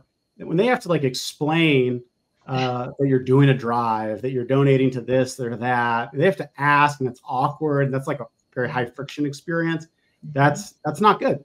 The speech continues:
Speaker 1: And that was kind of the status quo. So we made it really easy where they already have to click confirm. And we just said, you know, "We're gonna put a second button there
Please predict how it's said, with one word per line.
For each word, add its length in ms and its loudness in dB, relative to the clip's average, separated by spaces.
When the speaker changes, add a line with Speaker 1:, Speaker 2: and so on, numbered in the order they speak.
Speaker 1:
And 120 0
that 120 2
was 120 -4
kind 160 4
of 60 2
the 80 2
status 440 -2
quo. 500 -2
So 140 0
we 120 4
made 180 8
it 60 6
really 320 6
easy 420 2
where 460 4
they 200 -4
already 320 0
have 200 0
to 100 -8
click 240 -12
confirm. 520 -4
And 220 2
we 100 4
just 180 -2
said, 360 0
you 80 -2
know, 100 4
"We're 100 2
gonna 140 0
put 120 -4
a 40 -2
second 300 -2
button 220 -4
there 260 -6